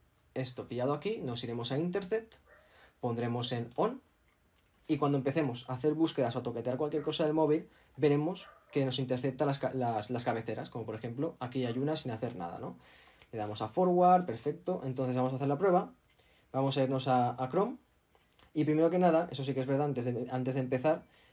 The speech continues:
nos iremos a, a la, a la barra de búsqueda y pondremos H T T P,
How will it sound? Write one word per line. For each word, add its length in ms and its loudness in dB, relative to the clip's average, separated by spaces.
nos 240 0
iremos 320 2
a, 80 4
a 340 0
la, 340 0
a 160 -2
la 280 0
barra 240 2
de 60 2
búsqueda 640 -2
y 100 -2
pondremos 560 -2
H 240 -4
T 80 -6
T 100 0
P, 240 0